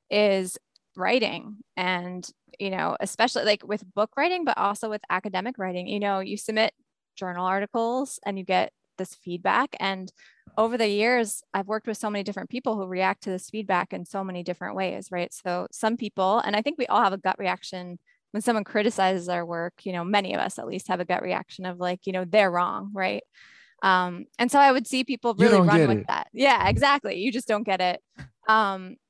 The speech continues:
Speaker 1: and so I, you know, I've worked with people who really run with that, or at least seen people do that and just, like, kinda dismiss the reviewers and, you know, maybe say something to sort of assuage them or something, but, like, not really,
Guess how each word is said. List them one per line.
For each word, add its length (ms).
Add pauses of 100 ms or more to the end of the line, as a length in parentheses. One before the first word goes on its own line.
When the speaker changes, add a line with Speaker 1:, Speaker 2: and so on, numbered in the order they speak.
(100)
Speaker 1:
and 140
so 300
I, 180
you 140
know, 80
I've 140
worked 180
with 80
people 240
who 120
really 560 (220)
run 320
with 160
that, 320
or 60
at 80
least 220
seen 160
people 460
do 200
that 280
and 80
just, 220
like, 140
kinda 220
dismiss 460
the 100
reviewers 760
and, 360 (380)
you 100
know, 140
maybe 640 (560)
say 320
something 680
to 120
sort 260
of 100
assuage 540
them 260
or 120
something, 520
but, 160
like, 160
not 280
really, 640